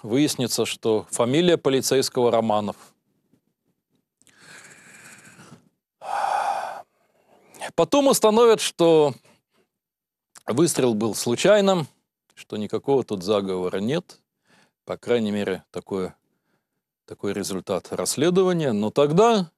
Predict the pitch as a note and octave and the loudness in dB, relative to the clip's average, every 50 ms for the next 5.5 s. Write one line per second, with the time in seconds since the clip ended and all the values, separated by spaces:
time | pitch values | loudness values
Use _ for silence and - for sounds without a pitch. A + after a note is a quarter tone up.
0 | _ _ _ _ _ _ _ - - A#2 - - - B2+ A2+ G#2+ G2 - - G#2+ | _ _ _ _ _ _ _ -12 -10 -10 -8 -4 -2 0 0 0 -2 -2 -6 -6
1 | - - C#3+ E3+ G#3 G3+ F3 - _ _ _ _ _ _ _ _ - A2 A2 G#2+ | -2 0 2 2 2 2 -2 -6 _ _ _ _ _ _ _ _ -12 -6 -4 -4
2 | G#2+ G#2 - A#2 C3 A2+ G#2+ G2 - - F#2+ G2+ G2 - - E3 F#3 G3 F#3+ F#3 | -4 -4 -2 -2 -2 -2 -2 -4 -6 -8 -8 -8 -6 -2 0 0 2 2 2 0
3 | F3+ E3+ C#3+ - _ _ _ _ _ _ _ _ - - F#2 - - G#2+ G#2+ G#2+ | 0 -2 -4 -8 _ _ _ _ _ _ _ _ -14 -12 -12 -6 -4 -4 -2 -2
4 | G2 F#2+ F2+ E2 - - - A2 G2 G#2+ G#2+ G2+ F#2 F#2 F2+ F2+ F2 E2+ E2+ F2 | -2 -4 -6 -8 -8 -6 -4 -2 -2 -2 -2 -2 -2 -4 -6 -6 -6 -8 -8 -8
5 | E2+ - - G#2+ G2 G2+ C3 E3 F#3+ A3 | -8 -8 -8 -6 -4 -2 0 0 0 -2